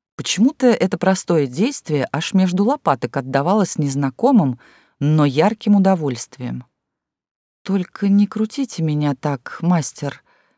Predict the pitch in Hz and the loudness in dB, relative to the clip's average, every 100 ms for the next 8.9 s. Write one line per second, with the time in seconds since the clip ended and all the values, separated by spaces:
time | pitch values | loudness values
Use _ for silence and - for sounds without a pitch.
0 | _ 185 214 233 247 277 - - 160 147 | _ -2 0 0 0 0 -2 -2 -2 -2
1 | - 180 185 180 165 _ _ _ _ - | -2 0 2 2 -2 _ _ _ _ -2
2 | 226 254 185 131 - 113 - - - _ | 0 2 2 2 -2 -10 -10 -16 -18 _
3 | _ _ _ _ 156 143 143 135 147 - | _ _ _ _ -8 -4 -2 -2 -4 -2
4 | 156 - 147 143 - - - 143 - - | -2 0 -2 -2 -4 -6 -4 -4 -4 -20
5 | _ _ _ _ _ 165 202 208 202 - | _ _ _ _ _ 0 2 4 2 2
6 | 214 202 - 208 196 190 208 208 220 208 | 4 4 0 0 0 0 0 0 -2 2
7 | 190 190 220 208 135 127 120 - _ _ | 2 4 4 2 0 -6 -8 -12 _ _
8 | _ _ 151 160 170 185 185 180 | _ _ -2 2 4 6 6 4